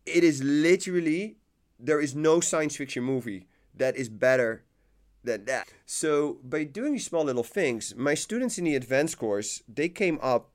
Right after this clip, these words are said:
screaming. And I was like, "Oh my God, are they, were they scared? Did I do something wrong?" But there was, there was scream from happiness.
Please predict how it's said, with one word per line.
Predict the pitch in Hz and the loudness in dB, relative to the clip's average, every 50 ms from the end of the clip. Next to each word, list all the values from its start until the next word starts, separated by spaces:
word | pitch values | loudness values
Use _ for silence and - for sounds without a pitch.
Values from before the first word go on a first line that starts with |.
| _ _ _ | _ _ _
screaming. | - - - - - - - - - - 139 175 240 262 175 - - - _ _ _ _ _ _ _ _ - - _ _ | -14 -12 -12 -12 -12 -12 -12 -10 -6 -2 -2 0 0 0 0 -2 -6 -10 _ _ _ _ _ _ _ _ -20 -20 _ _
And | - 151 165 | -2 0 2
I | 160 170 | 4 4
was | 160 147 160 | 4 4 2
like, | 139 123 - - - - - - - | 0 0 -2 -8 -20 -20 -20 -8 -2
"Oh | 147 170 | 2 2
my | 160 160 | 4 6
God, | 143 160 156 | 6 6 6
are | 139 127 | 6 4
they, | 123 117 113 | 2 0 0
were | - 131 147 | 2 2 2
they | 139 120 | 2 4
scared? | - - - - 156 170 185 190 160 123 | 4 4 4 6 6 6 6 6 6 6
Did | 135 139 | 4 2
I | 143 | 2
do | 139 143 143 | 2 2 2
something | 123 143 131 120 120 110 | 0 0 0 0 -2 2
wrong?" | 113 135 160 151 123 110 - - - - _ - | 4 4 4 4 4 0 -2 -8 -20 -20 _ 0
But | - 120 - - - | 0 0 0 -2 -2
there | 127 135 | -2 0
was, | 143 139 127 | 2 2 0
there | 110 123 143 | 0 2 2
was | 143 143 - | 2 2 0
scream | - - - 156 156 | -2 -2 -2 -2 0
from | 143 139 127 | 0 -2 -4
happiness. | 117 104 110 120 - - 117 87 85 - - - | -4 -4 -4 -6 -6 -6 -8 -8 -8 -10 -14 -16